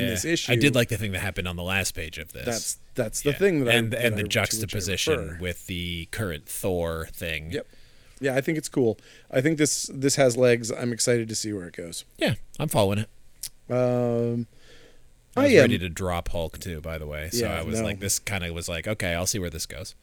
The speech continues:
Speaker 2: I, I'm in agreement. You know what else I'm in?
Speaker 1: What?
Speaker 2: I'm Batman.
Speaker 1: You are Batman. This
Speaker 2: No, no.
Speaker 1: actually, I liked the art in this one, um,
Speaker 2: Hmm.
Speaker 1: a lot, but it still is not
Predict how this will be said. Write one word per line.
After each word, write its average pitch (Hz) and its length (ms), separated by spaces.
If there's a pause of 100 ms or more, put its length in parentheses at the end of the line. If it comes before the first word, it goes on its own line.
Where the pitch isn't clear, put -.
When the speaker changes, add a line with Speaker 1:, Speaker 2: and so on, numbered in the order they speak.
(280)
Speaker 2:
I, 120 460
I'm 107 460 (140)
in 104 120
agreement. 101 460 (320)
You 131 100
know 147 80
what 135 120
else 131 200
I'm 143 160
in? 147 220 (560)
Speaker 1:
What? 110 140
Speaker 2:
I'm 110 100
Batman. 127 560 (800)
Speaker 1:
You 92 260
are 85 160
Batman. 82 400
This 87 180
Speaker 2:
No, 214 100
no. 113 40
Speaker 1:
actually, 117 400
I 107 120
liked 110 360
the 95 120
art 95 260
in 87 160
this 85 200
one, 82 300 (160)
um, 80 480 (300)
Speaker 2:
Hmm. 98 60
Speaker 1:
a 95 40
lot, 85 320
but 82 260
it 90 160
still 80 300
is 80 180
not 78 260